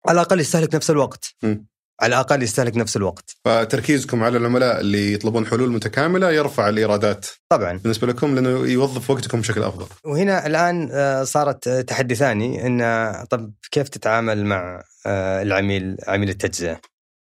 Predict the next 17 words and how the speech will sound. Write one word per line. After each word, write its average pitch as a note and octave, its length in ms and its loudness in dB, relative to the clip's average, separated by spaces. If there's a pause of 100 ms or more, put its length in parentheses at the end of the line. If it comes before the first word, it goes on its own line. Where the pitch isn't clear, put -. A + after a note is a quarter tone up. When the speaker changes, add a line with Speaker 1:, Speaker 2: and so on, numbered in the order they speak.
(580)
Speaker 1:
فكانت، C#3+ 280 0
ف-، B2 520 0
وهذه C#3 560 2
بدأت B2 360 -2
الآن A#2+ 240 0
تتبلور G#2+ 500 -2
فكرة G#2 380 -6
كويب، C3 320 -2
لأن A2 460 0 (200)
كويب C#3+ 280 0
كانت B2 300 0
عملية A#2+ 580 0
رهبة A#2+ 680 2
ورغبة. F#2+ 520 0 (920)
رهبة C#3+ 560 2
إنك، B2+ 380 0
آه، G#2+ 960 2